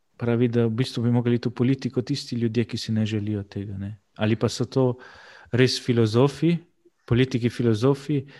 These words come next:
se pravi tisti, ki ljubijo in iščejo resnico, ne, tako z-, se mi zdi zanimivo, ko si prej, Peter, tudi, eh, pomenil to. In tudi, če se vrnem nazaj na Václava Havla, mislim, da tudi on, eh,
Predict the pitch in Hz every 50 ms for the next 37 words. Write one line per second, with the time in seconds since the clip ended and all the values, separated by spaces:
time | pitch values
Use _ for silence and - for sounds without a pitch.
0 | - - - - - - _ - - 110 117 117 113 - 131 120 - - 120 107
1 | - 120 117 113 107 117 131 131 127 123 123 120 117 113 113 113 110 113 117 113
2 | - - - 113 110 110 101 - - 120 110 104 - - 95 98 98 98 - -
3 | - 107 101 104 - - 123 - - 120 107 107 101 101 117 107 104 110 107 110
4 | 117 113 107 101 - - - - 113 107 104 101 _ _ _ _ _ - - -
5 | - 117 98 - 110 101 - 110 104 98 - - 101 _ - - 107 104 104 104
6 | 104 104 - - 107 107 107 104 104 101 98 - - 110 104 101 - _ _ _
7 | _ _ _ - 131 127 120 - 160 143 - - - - 117 - 131 123 131 131
8 | 127 120 120 117 107 117 123 120 113 110 107 107 107 104 104 104 104 117 117 -
9 | - - 113 110 107 104 98 - 127 120 135 147 135 120 110 107 - _ _ _
10 | - 185 - - 113 - - 139 120 110 - 143 131 - 117 113 113 110 107 104